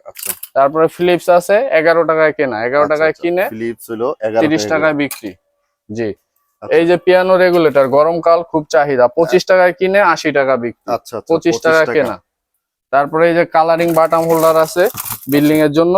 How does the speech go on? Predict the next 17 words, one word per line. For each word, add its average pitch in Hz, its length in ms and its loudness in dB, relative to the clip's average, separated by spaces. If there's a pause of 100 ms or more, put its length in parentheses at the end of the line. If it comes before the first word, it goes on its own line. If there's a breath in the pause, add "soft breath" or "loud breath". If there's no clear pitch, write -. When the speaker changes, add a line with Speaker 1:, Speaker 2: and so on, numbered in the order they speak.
Speaker 2:
সত্তর 165 380 -2
টাকা 170 260 0
পিস 156 240 -4
কেনা, 135 240 2
যার 143 280 0
যে 160 160 2
কালার 160 200 0
Speaker 1:
মানে 160 140 0
Speaker 2:
লাগে 170 160 -2
Speaker 1:
যেই 170 100 0
Speaker 2:
সত্তর 160 200 0
Speaker 1:
ধরনের 165 240 0
Speaker 2:
টাকা। 101 80 -4
Speaker 1:
ডিজাইন 151 400 0
নেন, 165 140 -2
কালার 147 320 0
নেন, 175 180 -2